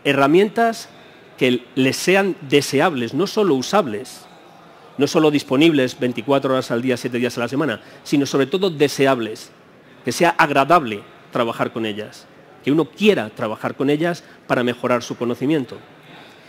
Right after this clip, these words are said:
Y finalmente, que le permita saber cuál es el grado de aprovechamiento de esa formación. Y eso a través de una plataforma en la que puede haber ventanas, puertas de entrada para cualquier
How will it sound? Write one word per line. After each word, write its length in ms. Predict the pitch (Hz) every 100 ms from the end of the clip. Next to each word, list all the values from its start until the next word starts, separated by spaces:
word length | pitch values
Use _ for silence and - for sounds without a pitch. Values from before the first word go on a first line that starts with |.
| -
Y 160 | 143 170
finalmente, 880 | - 131 120 156 165 185 185 202 220 - -
que 100 | -
le 140 | 127 120
permita 640 | 127 117 135 180 - 104 - -
saber 580 | - - 113 127 175 226 - - -
cuál 200 | 131 147
es 200 | 143 - -
el 160 | 127
grado 340 | 117 156 160 123
de 120 | 113
aprovechamiento 800 | 113 113 110 120 131 143 160 170 - - -
de 180 | 117 120
esa 200 | 117 110
formación. 580 | - 107 104 - 101 87 - - - - - - - - - - - -
Y 160 | 127
eso 320 | 196 - - - -
a 100 | 139
través 320 | 120 131 156
de 60 | 139
una 160 | 170 175
plataforma 640 | 160 165 196 208 208 208 - -
en 120 | 120 120
la 140 | 113
que 100 | 117
puede 260 | - 170 165
haber 260 | 127 113 -
ventanas, 960 | 127 127 120 120 170 139 104 - - - - - - - -
puertas 520 | 170 185 160 123 113
de 80 | 117
entrada 520 | 113 151 170 185 185 - - -
para 300 | 127 120 -
cualquier 720 | 123 113 113 - 151 180 208